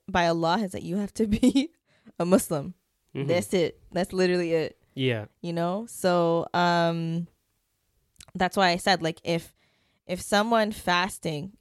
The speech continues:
Speaker 1: is
Speaker 2: Mm-hmm.
Speaker 1: eventually going to lead them to embracing Islam, then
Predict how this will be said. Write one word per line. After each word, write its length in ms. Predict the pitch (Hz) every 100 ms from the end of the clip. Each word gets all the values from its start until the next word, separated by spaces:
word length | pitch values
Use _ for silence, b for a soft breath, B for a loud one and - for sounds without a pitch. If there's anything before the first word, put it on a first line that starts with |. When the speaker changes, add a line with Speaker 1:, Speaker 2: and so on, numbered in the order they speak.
| -
Speaker 1:
is 160 | 170
Speaker 2:
Mm-hmm. 80 | 170
Speaker 1:
eventually 480 | 175 175 202 202 180
going 240 | 185 175
to 120 | 180
lead 260 | 185 170 175
them 240 | 175 170 180
to 400 | - 165 160 -
embracing 500 | 165 165 170 175 170
Islam, 560 | 165 - 160 165 254 370 _ _ _ _ _ 202
then 520 | 185 185 175 170